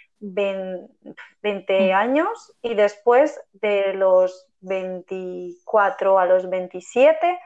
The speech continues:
Speaker 1: estuve en una, mm, vinoteca, trabajando en una vinoteca. De hecho, me sa-, me sabía muchas cosas porque estaba va-, íbamos a cursos de sommeliers y tipo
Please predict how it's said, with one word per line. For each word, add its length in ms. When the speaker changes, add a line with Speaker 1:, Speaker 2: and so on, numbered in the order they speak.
Speaker 1:
estuve 1040
en 280
una, 380
mm, 360
vinoteca, 720
trabajando 720
en 80
una 120
vinoteca. 560
De 120
hecho, 200
me 120
sa-, 320
me 460
sabía 320
muchas 340
cosas 280
porque 260
estaba 560
va-, 140
íbamos 360
a 60
cursos 460
de 80
sommeliers 960
y 300
tipo 540